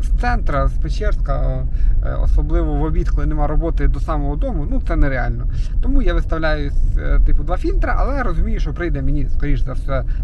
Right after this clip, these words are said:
там, за гривень двісті п'ятдесят, якщо повезе, то за триста на теремки,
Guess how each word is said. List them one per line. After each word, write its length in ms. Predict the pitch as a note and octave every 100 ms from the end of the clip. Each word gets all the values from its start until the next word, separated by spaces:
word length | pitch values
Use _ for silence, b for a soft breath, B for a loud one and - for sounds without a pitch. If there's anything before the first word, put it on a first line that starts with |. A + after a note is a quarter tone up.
| -
там, 140 | B2
за 100 | C3+
гривень 340 | C3 C#3 D#3+
двісті 300 | B2 B2+ -
п'ятдесят, 460 | - C3+ B2+ C3+ B2+
якщо 200 | B2 -
повезе, 420 | - A#2+ A#2+ B2+ -
то 120 | C3
за 120 | B2
триста 460 | B2+ C3 B2+ - B2 B B B
на 100 | D3
теремки, 500 | - B3+ C4 F4